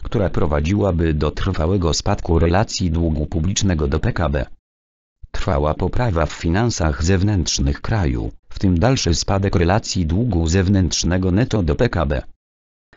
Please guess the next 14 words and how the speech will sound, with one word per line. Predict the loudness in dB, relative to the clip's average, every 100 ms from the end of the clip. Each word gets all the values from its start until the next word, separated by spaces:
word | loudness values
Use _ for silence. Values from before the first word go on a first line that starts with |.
| -4
Wzrost | -2 0 0 0
P | 0 0
K | 0
B | 0 -2
wspierający | -2 0 2 2 2 0 0
szybszą | -2 -2 0 0 2
konwergencję | 2 0 2 0 0 0 0 0
dochodów | 0 -2 0 0 0
do | 0
mediany | 2 2 2 2 2 2
państw | 0 0 -2 -6
z | -4
koszyka | -2 0 0
ratingowego | 0 0 0 0 2 0 0 -2 -2